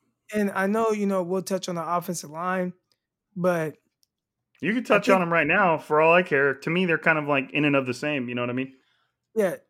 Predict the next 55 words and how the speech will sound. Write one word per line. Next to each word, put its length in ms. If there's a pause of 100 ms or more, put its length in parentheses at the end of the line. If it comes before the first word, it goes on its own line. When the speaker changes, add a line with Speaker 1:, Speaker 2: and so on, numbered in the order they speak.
(100)
Speaker 1:
the 120
offensive 300
line 220
didn't 220
help. 340
Trent 260
Williams, 360 (500)
his 220
worst 320
game 280
that 100
we've 180
seen 460 (560)
as 140
a 60
forty-niner. 680 (140)
I 60
mean, 220
we're 140
only 160
four 240
games 300
in, 220
but, 200 (760)
uh, 360
Speaker 2:
It 280
Speaker 1:
definitely 180
Speaker 2:
might 120
have 80
Speaker 1:
his 100
Speaker 2:
been 100
his 100
Speaker 1:
wor- 140
Speaker 2:
worst 100 (160)
game 140
in, 120
like, 200
a, 180
as 220
a 80
pro 500
in 80
a 80
long 300
time. 220 (220)
Speaker 1:
<laughs> 140 (320)
Yeah, 380 (100)
you 160
know, 320
he 220
didn't 220
play 200
well 220
at 300
all. 300